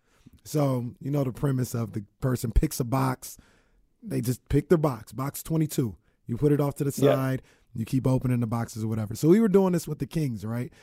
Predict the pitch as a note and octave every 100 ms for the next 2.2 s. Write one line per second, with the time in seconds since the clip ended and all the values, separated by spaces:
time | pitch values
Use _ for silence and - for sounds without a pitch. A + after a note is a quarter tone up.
0 | _ - D3 F#3 B3 C#4+ - D3+ B2+ A2+
1 | A#2+ - _ _ _ - A3+ G3+ F#3+ G3+
2 | C3